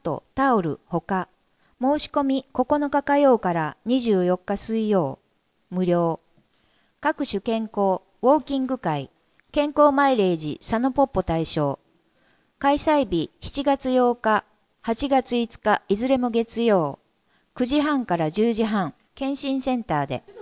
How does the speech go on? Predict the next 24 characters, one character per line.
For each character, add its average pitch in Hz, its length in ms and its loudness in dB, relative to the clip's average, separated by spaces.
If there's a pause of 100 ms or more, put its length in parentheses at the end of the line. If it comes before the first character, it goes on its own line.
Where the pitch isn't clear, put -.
(360)
対 269 240 -2
象、 254 460 -2
医 294 100 -6
師 - 140 -8
か 220 140 0
ら 202 100 2
運 247 180 -4
動 254 220 2
を 247 80 2
止 247 100 -4
め 254 160 -4
ら 254 140 0
れ 254 140 -4
て 254 120 -4
い 247 80 -4
な 240 140 -2
い 233 80 -4
市 - 160 -8
民、 180 320 -8 (160)
各 214 400 -4
二 247 160 -2
十 190 220 -2
五 160 140 -4
人。 185 280 -6